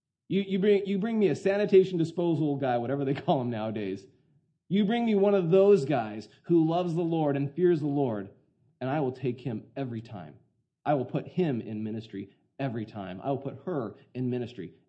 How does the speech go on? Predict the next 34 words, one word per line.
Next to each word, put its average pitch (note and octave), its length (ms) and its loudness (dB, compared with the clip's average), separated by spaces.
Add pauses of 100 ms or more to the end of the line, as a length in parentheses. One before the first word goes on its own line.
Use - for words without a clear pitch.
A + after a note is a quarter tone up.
(100)
every A2 260 -6
time. G2 320 -12 (1600)
Every D3 260 0
time. G#2+ 400 -8 (380)
Because C#3+ 500 0 (200)
the B2+ 80 -4
Spirit E3 420 -2
of A2 140 -8
God B2+ 360 -6
is G2+ 160 -12
leading A2 340 -4 (200)
and A2+ 100 -10
directing A2+ 360 -8
that - 200 -12
person. G2 400 -12 (180)
And, C3 120 -4
you C3+ 60 0
know, C3 80 0
I, B2+ 180 -4
I E3+ 40 4
don't B2+ 160 -4
care D#3+ 200 -6
about B2+ 200 -2
the - 60 -12
P C#3 180 -2
H C3 120 -4
Ds. B2+ 220 -2
The A#2+ 60 -8
P D3 180 0
H C3 60 -2
D, D3+ 60 -8
that's D3+ 160 -6
man's F3+ 300 -2
wisdom. G2+ 440 -6